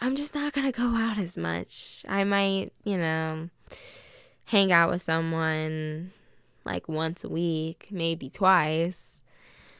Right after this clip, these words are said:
but I'm not gonna make it a priority. I think just from now on, I'm really gonna focus on myself. Um, yeah, that's really it.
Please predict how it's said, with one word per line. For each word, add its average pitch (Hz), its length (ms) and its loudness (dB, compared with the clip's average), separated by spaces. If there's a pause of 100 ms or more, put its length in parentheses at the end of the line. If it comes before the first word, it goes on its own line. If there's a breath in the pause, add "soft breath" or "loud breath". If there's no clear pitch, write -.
(300 soft breath)
but 208 100 8
I'm 214 100 8
not 208 160 6
gonna 190 140 0
make 165 200 0
it 175 80 -4
a 170 40 -4
priority. 170 760 -2
I 170 140 0
think 170 540 -4 (680 soft breath)
just 269 220 -2
from 214 180 2
now 160 260 4
on, 151 260 0
I'm 156 120 -4
really 160 220 0
gonna 156 220 -4
focus 156 360 -4
on 160 100 -2
myself. 160 720 -4 (960 soft breath)
Um, 165 580 2 (1300)
yeah, 180 500 4 (680)
that's 196 220 2
really 226 280 4
it. 165 340 2